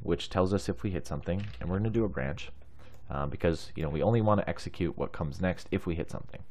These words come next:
So then we're gonna take our out hit value here, and we're gonna say break hit result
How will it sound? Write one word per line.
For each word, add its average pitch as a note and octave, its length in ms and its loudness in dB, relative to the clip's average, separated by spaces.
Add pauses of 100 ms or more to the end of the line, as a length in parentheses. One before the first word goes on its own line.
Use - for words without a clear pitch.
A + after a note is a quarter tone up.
(880)
So - 140 2
then A2 200 8
we're G#2+ 120 6
gonna G2 120 6
take F#2 200 4
our F2+ 140 6
out F#2+ 180 6
hit G2 160 0
value E2 320 4
here, E2+ 180 2
and - 280 -6
we're E2 80 -2
gonna D#2+ 100 0
say A#1+ 220 -4 (140)
break E2+ 320 0
hit - 200 -2
result D2 340 0